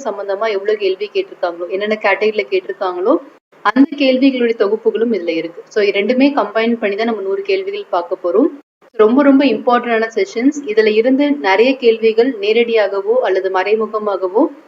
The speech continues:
வரக்கூடிய குரூப் ஒன் எக்ஸாமினேஷன்ஸ் ஜனவரி தேர்ட் அன்னைக்கு நீங்க எதிர்பார்க்கலாம். அதனால நம்ம படிக்கும்போது அவங்களுடைய எக்ஸ்பிளனேஷன்ஸோட சேர்ந்து நம்ம படிக்கலாம். So, history,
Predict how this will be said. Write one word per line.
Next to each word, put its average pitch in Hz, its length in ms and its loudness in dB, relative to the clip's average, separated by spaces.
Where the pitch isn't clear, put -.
வரக்கூடிய 262 560 -2
குரூப் 240 260 -2
ஒன் 233 140 0
எக்ஸாமினேஷன்ஸ் 202 640 -4
ஜனவரி 220 400 2
தேர்ட் - 260 -6
அன்னைக்கு 196 340 -2
நீங்க 190 200 -2
எதிர்பார்க்கலாம். 185 640 0
அதனால 233 340 4
நம்ம 262 120 2
படிக்கும்போது 233 580 4
அவங்களுடைய 202 340 4
எக்ஸ்பிளனேஷன்ஸோட 233 800 -2
சேர்ந்து 220 340 -2
நம்ம 185 220 -2
படிக்கலாம். 160 380 -8
So, 220 100 -20
history, 262 280 0